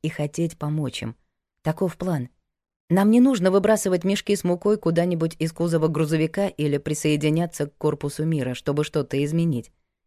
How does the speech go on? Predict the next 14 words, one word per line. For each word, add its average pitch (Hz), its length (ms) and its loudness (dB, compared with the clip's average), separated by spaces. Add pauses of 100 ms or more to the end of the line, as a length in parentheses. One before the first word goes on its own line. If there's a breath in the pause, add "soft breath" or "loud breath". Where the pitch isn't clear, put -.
(120)
Хотя 147 260 0
и 170 140 0
это 180 420 0
тоже 151 320 0
можно. 123 400 -4 (640)
Но 185 160 4
все 196 220 2
мы 202 140 6
можем 185 320 2
предложить 175 580 2
микроакты 170 680 0
доброты 160 480 0
и 151 160 -6
помощи. 123 600 -8